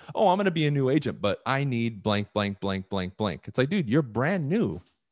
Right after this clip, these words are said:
Who the fuck are you to demand something?" So again, this is a double-edged sword in a sense. Abundance of information,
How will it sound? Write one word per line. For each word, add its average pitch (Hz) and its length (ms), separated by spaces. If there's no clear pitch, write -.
Who 180 120
the 175 80
fuck - 240
are 135 40
you 147 100
to 151 80
demand 117 560
something?" - 540
So 101 340
again, 110 240
this 95 180
is 92 220
a 107 60
double-edged 101 360
sword 113 300
in 85 100
a 82 80
sense. - 380
Abundance 101 380
of 98 100
information, 139 640